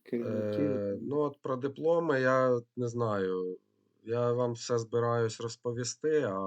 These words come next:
Speaker 2: а ви якось не, не приходите на заняття, не приєднуєтесь. То я це не знаю. <laughs> Розповідати зараз чи, чи,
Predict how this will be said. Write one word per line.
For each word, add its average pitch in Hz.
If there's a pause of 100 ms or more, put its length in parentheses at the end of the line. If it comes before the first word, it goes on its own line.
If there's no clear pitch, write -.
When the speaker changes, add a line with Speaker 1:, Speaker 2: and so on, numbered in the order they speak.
(220)
Speaker 2:
а 98
ви 110
якось 104
не, 104
не 101
приходите 101
на 87
заняття, 87
не 85
приєднуєтесь. 87 (640)
То 95
я 101
це 101
не 98
знаю. 92 (100)
<laughs> 107 (340)
Розповідати 127
зараз 131
чи, 104 (600)
чи, -